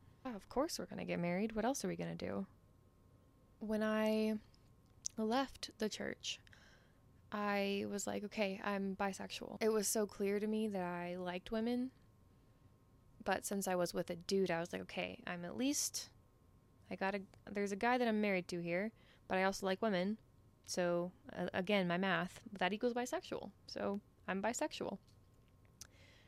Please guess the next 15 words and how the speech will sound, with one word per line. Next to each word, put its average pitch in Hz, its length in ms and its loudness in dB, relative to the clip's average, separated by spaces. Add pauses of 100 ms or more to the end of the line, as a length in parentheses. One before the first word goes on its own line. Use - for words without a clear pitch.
(440)
And 202 420 2 (560)
I 202 220 2
would 214 120 2
say 285 440 4
things 180 640 -2
like, 196 420 -2 (680)
"Everyone 247 380 4
thinks 170 240 0
women 175 240 0
are 165 60 0
more 170 180 -2
attractive 185 400 -2
than 180 160 0
men, 175 220 -2
right?" 214 320 0